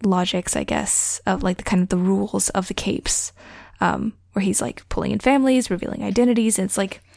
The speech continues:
um, I suppose it's, it's a similar dilemma to, like, the first interlude with, um, like, the skinhead and, and, um, Amy and Victoria, where it's like, we know that they're, like,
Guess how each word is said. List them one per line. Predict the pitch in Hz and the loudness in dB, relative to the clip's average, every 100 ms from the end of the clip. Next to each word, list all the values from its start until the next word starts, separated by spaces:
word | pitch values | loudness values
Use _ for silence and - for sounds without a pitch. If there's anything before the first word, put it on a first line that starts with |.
| - - - _ - | -20 -20 -20 _ -2
um, | 190 175 - - _ _ _ - | 0 0 -6 -12 _ _ _ -6
I | 220 | -4
suppose | - 294 277 | 0 0 0
it's, | 240 - | -4 -2
it's | 226 - - | -2 -2 -4
a | |
similar | 214 - 214 208 214 202 202 202 - - | 0 2 2 4 4 4 2 -2 -8 -2
dilemma | 202 190 185 185 - | 0 4 4 2 -2
to, | - - 202 | -4 0 2
like, | 180 180 | 0 -2
the | 214 | -4
first | - 202 - - | -2 -2 0 -2
interlude | 190 220 226 214 | -2 0 0 0
with, | 220 - - | -2 -4 -4
um, | 185 208 | -2 -2
like, | 220 214 | -4 -2
the | |
skinhead | 196 - 196 - 202 - - - - - | -2 -2 -4 -4 -6 -8 -20 -20 -10 -2
and, | 185 208 214 - | 0 0 -4 -6
and, | - 208 196 - | -4 -4 -6 -4
um, | - 208 233 - _ - | -4 -4 -8 -12 _ -2
Amy | 196 208 - | -2 -2 -6
and | - 214 214 233 - - | -6 -6 -4 -6 -10 -8
Victoria, | 190 - 208 254 254 | -6 -4 -2 -2 -2
where | - | -4
it's | - - | -4 -4
like, | - - - _ _ _ | -6 -8 -18 _ _ _
we | 220 | 4
know | 240 269 | 6 6
that | 226 202 | 2 0
they're, | 196 | -2
like, | 190 180 | -2 -6